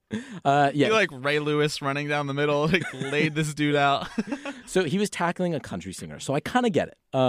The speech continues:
Speaker 2: I'm with him spiritually.
Speaker 1: Yeah, he was at a Texas country club and was intoxicated,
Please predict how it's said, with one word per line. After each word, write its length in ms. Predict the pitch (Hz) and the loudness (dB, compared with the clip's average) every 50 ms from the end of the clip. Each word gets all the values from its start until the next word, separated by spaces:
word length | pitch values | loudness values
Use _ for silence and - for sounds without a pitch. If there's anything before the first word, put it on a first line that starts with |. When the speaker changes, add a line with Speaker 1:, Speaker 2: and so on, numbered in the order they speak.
| 123 120 | 4 4
Speaker 2:
I'm 120 | 117 117 113 | 4 4 2
with 160 | 113 - - | 2 0 0
him 100 | 143 131 | -2 -6
spiritually. 560 | - - 117 113 90 101 - - 104 107 107 120 | -6 -8 -8 -8 -8 -10 -10 -12 -12 -12 -8 -2
Speaker 1:
Yeah, 180 | 127 120 107 90 | 0 0 0 0
he 140 | 92 120 | 0 0
was 120 | 131 135 139 | 0 0 0
at 60 | 156 | 0
a 60 | 135 | -2
Texas 380 | - - 123 110 - - 113 - | -2 -6 -8 -8 -8 -8 -10 -8
country 340 | - - 104 - - 104 92 | -6 -6 -6 -6 -6 -10 -10
club 400 | - - 104 98 98 95 95 101 - _ _ - | -8 -8 -6 -4 -4 -6 -8 -12 -14 _ _ -6
and 440 | 98 95 92 92 92 90 90 90 | -4 -4 -2 -2 -4 -4 -6 -6
was 500 | 90 95 92 90 87 82 - - - - - _ _ _ _ _ - - - - _ _ _ | -4 -4 -4 -4 -4 -8 -10 -14 -14 -16 -18 _ _ _ _ _ -20 -20 -20 -20 _ _ _
intoxicated, 1000 | - 123 107 - 165 139 135 - - 127 - 139 123 117 113 143 - 175 196 | -6 -4 -2 0 0 -2 -2 -2 -6 -6 -2 0 0 2 4 4 4 4 2